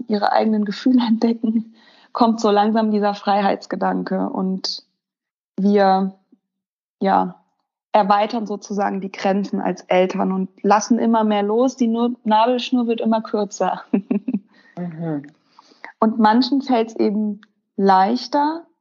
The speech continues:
Speaker 1: dieses Enge, dieses, das Kind sehr nah an sich zu spüren und viel zu tragen und zu kuscheln. Und manchen fällt's eben leichter dann ab dem zweiten Jahr, wo es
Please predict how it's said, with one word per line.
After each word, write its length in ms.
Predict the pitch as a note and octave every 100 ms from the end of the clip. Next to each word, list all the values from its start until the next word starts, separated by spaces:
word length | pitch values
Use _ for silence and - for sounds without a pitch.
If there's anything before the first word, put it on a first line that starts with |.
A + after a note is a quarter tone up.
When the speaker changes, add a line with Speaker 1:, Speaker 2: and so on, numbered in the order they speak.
| _ _ _ -
Speaker 1:
dieses 340 | A3 G3+ G3+ - -
Enge, 460 | G3 A3+ D4 E4+ B3+
dieses, 560 | G#3+ G#3 G3+ - - _ - _
das 180 | - -
Kind 300 | - B3 A#3+
sehr 180 | A3 G#3
nah 260 | G#3 A3+ A3+
an 160 | G#3+
sich 220 | G#3+ G#3
zu 120 | - G3
spüren 680 | - - C4 B3 A#3 A3
und 200 | G#3 G#3
viel 180 | - A3+
zu 180 | A3+ G3+
tragen 580 | - A3+ A3 A3+ A3 G#3
und 160 | G#3
zu 120 | G#3 A3
kuscheln. 480 | C4 C4 D#4 D#4+ F4+ _ _ _ _ _ -
Und 160 | A#3 A#3
manchen 420 | A#3+ C4 C#4+ B3+
fällt's 320 | C4 B3+ B3+
eben 280 | B3 A#3+ A#3
leichter 440 | A3+ A#3 A#3+ B3+
dann 200 | A#3 A3+
ab 300 | - - -
dem 180 | A#3 A3
zweiten 600 | - A3 A3 A#3 B3+ A#3
Jahr, 380 | A3 A3 A3+ A3
wo 140 | A3
es 220 | A3 -